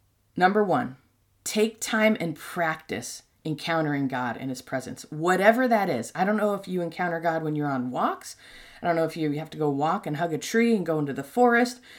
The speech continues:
I don't know if you need to go to the beach. I don't know if you need to listen to worship music. Like, what is it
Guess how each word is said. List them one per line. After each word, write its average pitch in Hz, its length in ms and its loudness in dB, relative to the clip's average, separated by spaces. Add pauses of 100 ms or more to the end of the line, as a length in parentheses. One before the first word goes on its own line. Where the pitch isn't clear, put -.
(200)
I - 40 -2
don't 165 100 2
know 160 40 0
if 151 60 -2
you 160 80 -2
need 156 140 0
to 151 80 -6
go 139 120 -2
to 139 80 -2
the 131 120 -2
beach. 254 680 2
I 175 120 0
don't 170 140 0
know 156 80 0
if 151 100 -6
you 156 60 -6
need 151 120 -2
to 143 100 -4
listen 143 260 -4
to 156 60 0
worship 233 440 0
music. 220 300 0
Like, 165 120 -4
what 180 340 4
is 233 220 2
it 151 180 0